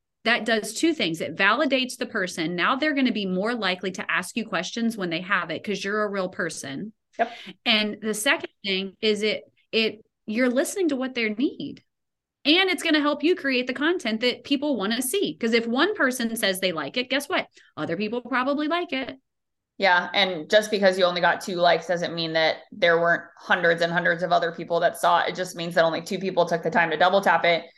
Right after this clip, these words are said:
Speaker 2: Um, and we, this literally just happened this morning. Um, you know, I, I have a team of nine girls across the country, and one of them said something to me about one of our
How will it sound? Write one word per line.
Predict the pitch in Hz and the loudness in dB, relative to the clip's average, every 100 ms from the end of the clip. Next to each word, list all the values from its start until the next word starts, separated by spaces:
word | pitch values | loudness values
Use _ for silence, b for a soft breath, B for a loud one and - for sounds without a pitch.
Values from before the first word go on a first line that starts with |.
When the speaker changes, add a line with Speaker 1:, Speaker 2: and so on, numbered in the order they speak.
| b b - | b b 2
Speaker 2:
Um, | 185 175 165 | 6 6 6
and | 196 185 | 0 0
we, | 196 202 208 202 - - _ | -2 0 0 -2 -4 -10 _
this | - - 233 233 - - | -4 4 4 2 -6 -14
literally | 185 208 220 208 202 185 | 0 4 6 6 4 2
just | 180 180 - | 4 4 4
happened | 180 170 175 170 170 | 4 4 0 -2 -10
this | 170 175 175 | 0 0 0
morning. | 180 175 175 170 156 - | -2 -2 -2 -6 -10 0
Um, | 170 160 156 - - | 2 2 0 -6 -8
you | 180 | -2
know, | 139 | 2
I, | 170 175 175 - | 6 6 4 4
I | 190 | 4
have | 185 | 4
a | 175 | 2
team | 220 196 | -2 -2
of | 170 165 | -2 -4
nine | - 175 180 180 | -4 2 4 4
girls | 175 180 170 | 4 4 2
across | 170 180 175 | 2 0 0
the | |
country, | 175 170 170 175 | 0 -2 0 -2
and | 170 175 | 0 2
one | 175 | 4
of | 180 | 6
them | 180 175 | 6 2
said | 170 175 170 | 4 2 4
something | 175 170 | -2 -4
to | 170 | -6
me | 170 | -2
about | 165 170 165 - | 2 4 4 4
one | 180 175 | 4 6
of | 170 | 6
our | 170 170 165 | 6 6 2